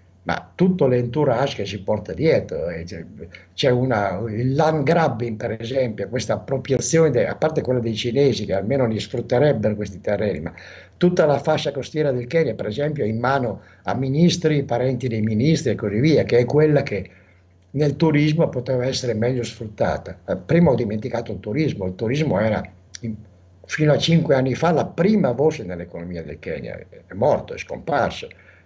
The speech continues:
È scomparso perché mancano le infrastrutture,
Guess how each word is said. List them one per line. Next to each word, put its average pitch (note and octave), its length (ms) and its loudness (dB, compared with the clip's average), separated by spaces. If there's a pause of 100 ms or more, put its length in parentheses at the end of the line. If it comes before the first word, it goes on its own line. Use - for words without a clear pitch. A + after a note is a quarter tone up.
(160)
È G#2 60 -8
scomparso D3 640 0
perché A#2+ 240 -6
mancano A#2 560 -8
le G2+ 60 -8
infrastrutture, G#2+ 920 -2